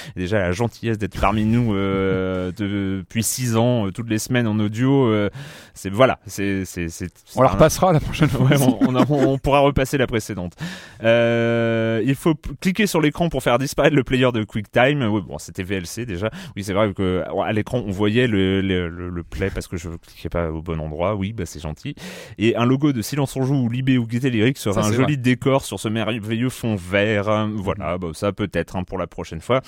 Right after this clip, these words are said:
Speaker 1: D'autres remarques de Nomisis. Euh, merci à tous les quatre pour ce très bon podcast live. C'est une bonne idée de ne parler que de deux jeux d'actualité pour laisser du temps aux invités. Invité très intéressant car ils ont paru très sincères dans leurs propos. Vos questions n'étaient pas toujours, euh,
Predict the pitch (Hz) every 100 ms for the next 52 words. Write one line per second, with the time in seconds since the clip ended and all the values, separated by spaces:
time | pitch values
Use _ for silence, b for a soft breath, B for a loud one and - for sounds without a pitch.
0 | B B B - 127 135 123 127 147 156
1 | - 117 117 135 156 151 135 143 175 -
2 | 131 117 113 135 - - 170 170 156 -
3 | 135 123 110 135 - 104 107 - 147 143
4 | - - - 98 - 202 - 135 139 139
5 | 131 110 95 98 110 110 110 117 98 90
6 | 101 107 101 90 87 113 120 120 104 98
7 | 117 110 120 107 98 - 98 - 123 104
8 | 98 98 - 139 160 196 B B 101 110
9 | 120 151 147 139 147 143 160 117 113 123
10 | 123 117 117 - 156 143 147 127 110 -
11 | - 107 131 147 156 127 107 113 127 120
12 | 113 110 120 - 127 127 139 123 98 160
13 | B B - 104 104 101 101